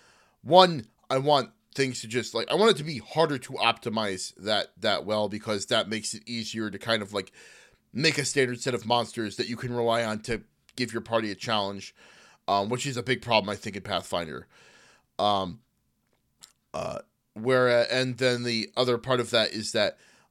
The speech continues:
um, putting into some of, like, the description that, like,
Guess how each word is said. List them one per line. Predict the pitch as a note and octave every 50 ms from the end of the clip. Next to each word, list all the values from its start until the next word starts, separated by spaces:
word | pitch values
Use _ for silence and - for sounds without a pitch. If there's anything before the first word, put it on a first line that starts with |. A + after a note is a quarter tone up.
| _ -
um, | G2 G#2+ G2+ F2+ - _ _ _
putting | - E3+ G3 F#3+ F#3 F3 D#3
into | D3 D#3 C#3 D3+ D3 C3
some | - - D#3 C#3 C3+
of, | C3 A#2 - - -
like, | B2+ A#2 A2 -
the | - A#2 A#2 A2
description | G2+ G2 - - B2 G#2+ - - A#2+
that, | A#2 A2 -
like, | E2+ G2 - -